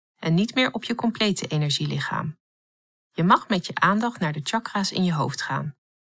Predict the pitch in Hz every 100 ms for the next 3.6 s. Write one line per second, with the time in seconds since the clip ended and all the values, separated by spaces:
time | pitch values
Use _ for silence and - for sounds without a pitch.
0 | _ 165 156 156 151 143 - 196 240 -
1 | 240 - 233 247 233 _ - 220 233 -
2 | 202 - 185 180 - 151 - 175 - 143
3 | 139 - 143 - 135 147